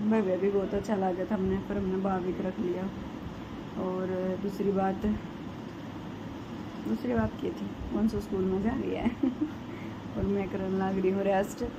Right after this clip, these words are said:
क्योंकि जापे में आराम करना बहुत ज़रूरी है। ज़्यादा phone कौन चलाती मैं, बस थोड़ा बहुत vlog का scene लिया करूँ, बाकी तो edit वगैरह सारा कुछ अजय करा कर है, मैं तो बस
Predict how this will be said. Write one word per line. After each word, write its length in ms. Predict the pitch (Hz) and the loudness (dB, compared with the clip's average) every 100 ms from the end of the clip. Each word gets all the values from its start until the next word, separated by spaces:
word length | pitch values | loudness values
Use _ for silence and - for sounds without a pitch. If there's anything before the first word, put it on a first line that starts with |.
| - - - | -10 -6 -2
क्योंकि 220 | 208 208 | 2 4
जापे 300 | 202 190 196 | 4 4 2
में 80 | 190 | 2
आराम 240 | 190 190 185 | 4 4 2
करना 260 | 185 190 | 0 2
बहुत 260 | 185 185 185 | 2 0 2
ज़रूरी 320 | 196 196 196 | 0 2 4
है। 120 | 196 190 | 4 4
ज़्यादा 260 | 202 190 | 2 4
phone 280 | 196 202 196 | 2 0 0
कौन 180 | 190 185 | 2 2
चलाती 360 | 185 185 185 190 | 2 2 2 2
मैं, 140 | 196 190 | 0 0
बस 140 | 190 - | -2 2
थोड़ा 200 | 196 196 | 2 4
बहुत 220 | 185 180 | 0 -2
vlog 300 | 185 190 185 | 0 0 0
का 80 | 180 | -2
scene 240 | 180 196 202 | -2 0 2
लिया 160 | 208 | 2
करूँ, 260 | 208 262 226 - - - - - - - | 2 2 0 -2 -6 -8 -8 -8 -6 0
बाकी 240 | 202 208 | 2 2
तो 100 | 214 | 4
edit 300 | 208 208 214 214 | 6 6 2 2
वगैरह 300 | 202 202 202 | 2 2 2
सारा 240 | 208 196 | 2 0
कुछ 220 | 190 208 | 0 0
अजय 280 | 214 185 185 | 0 2 0
करा 200 | 175 190 | 2 0
कर 140 | 185 196 | 0 0
है, 100 | 196 | 0
मैं 120 | 202 196 | 0 0
तो 60 | |
बस 240 | 185 190 | -2 -2